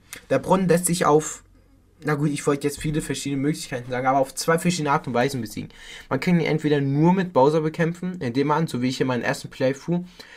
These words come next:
einfach immer den Kopf kontert, also der, zur Veranschaulichung, der erste Boss des Spiels ist ein Brunnen,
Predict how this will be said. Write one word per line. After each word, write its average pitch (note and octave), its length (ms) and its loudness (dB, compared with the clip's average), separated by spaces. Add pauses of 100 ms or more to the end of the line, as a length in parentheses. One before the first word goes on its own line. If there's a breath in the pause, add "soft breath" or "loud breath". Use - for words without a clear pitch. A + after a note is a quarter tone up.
(120 loud breath)
einfach C3+ 300 0
immer E3 300 2
den C3 680 -4 (480)
Kopf - 400 2
kontert, D#3+ 460 0
also A#2+ 200 0
der, A2+ 180 2 (640)
zur - 180 -4
Veranschaulichung, F3 640 0
der F3 140 0
erste - 360 0
Boss C3+ 360 -2
des - 120 -12
Spiels D3+ 280 -2
ist C#3 160 -4
ein A#2 160 -4
Brunnen, D#3+ 480 0